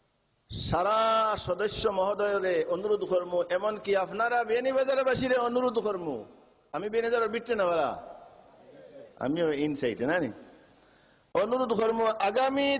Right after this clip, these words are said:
তাফসিরুল কোরআন মাহফিল মক্কা শরীফের সৈয়দ আলভী সাহেবরে আনা হইতো, আনা হইতো নি? না, না?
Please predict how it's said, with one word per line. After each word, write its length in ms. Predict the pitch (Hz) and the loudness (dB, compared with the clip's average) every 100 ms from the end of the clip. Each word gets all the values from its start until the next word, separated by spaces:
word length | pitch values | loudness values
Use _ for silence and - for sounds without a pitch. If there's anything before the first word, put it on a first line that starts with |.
| 254 | 0
তাফসিরুল 460 | 240 - 269 262 | -2 0 2 0
কোরআন 340 | 226 240 240 226 | 0 2 2 0
মাহফিল 460 | 226 - 233 226 196 180 190 - - - - - - _ _ _ _ - 151 | 0 0 0 2 2 4 2 0 -10 -18 -20 -20 -20 _ _ _ _ -12 -2
মক্কা 400 | 196 208 233 240 | -2 0 0 2
শরীফের 520 | 254 262 240 262 254 | 0 0 0 0 0
সৈয়দ 440 | - 233 247 233 | 0 2 2 0
আলভী 420 | 233 220 262 294 | 0 2 2 2
সাহেবরে 300 | 254 277 262 | 0 0 2
আনা 200 | 269 254 | 2 2
হইতো, 340 | 262 262 214 262 | 2 2 2 0
আনা 160 | 262 | 2
হইতো 300 | 285 294 311 | 2 2 2
নি? 80 | 339 | 2
না, 100 | 339 | 2
না? 400 | 339 311 240 156 | 4 4 2 0